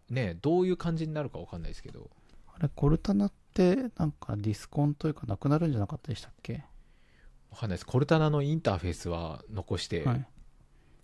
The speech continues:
Speaker 2: ああ、
Speaker 1: 裏側は
Speaker 2: そうですね。
Speaker 1: チャットジーピーティーで、あの、オープンエーアイ系のものに何か叩くのかなと思って。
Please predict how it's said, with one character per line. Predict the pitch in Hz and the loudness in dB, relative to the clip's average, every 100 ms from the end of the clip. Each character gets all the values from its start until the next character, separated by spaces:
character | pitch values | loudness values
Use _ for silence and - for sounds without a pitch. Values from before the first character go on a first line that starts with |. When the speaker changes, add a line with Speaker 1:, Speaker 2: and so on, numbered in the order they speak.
| - | 2
Speaker 2:
あ | 107 90 98 | 4 4 0
あ、 | |
Speaker 1:
裏 | 113 117 | 0 2
側 | 113 113 | 2 2
は | 113 | 2
Speaker 2:
そ | |
う | 135 | 0
で | |
す | |
ね。 | |
Speaker 1:
チ | 127 | -2
ャ | |
ッ | |
ト | - | -2
ジ | 110 | -2
ー | 107 | -2
ピ | 104 | -2
ー | |
テ | - | -2
ィ | |
ー | 98 | -4
で、 | 92 - 95 - | -4 -8 -20 -16
あ | - - - | -14 -12 -6
の、 | 92 95 | -6 -4
オ | - 110 | 0 2
ー | |
プ | 117 | 4
ン | |
エ | 107 104 | 4 2
ー | |
ア | |
イ | 104 | 0
系 | 101 104 | 0 0
の | 101 | 0
も | 101 | 0
の | 95 | -2
に | 87 | -2
何 | 95 | -4
か | 95 | -4
叩 | - - 90 | -6 -6 -6
く | |
の | - | -8
か | - | -14
な | - | -14
と | - | -16
思 | - | -18
っ | - | -18
て。 | - | -18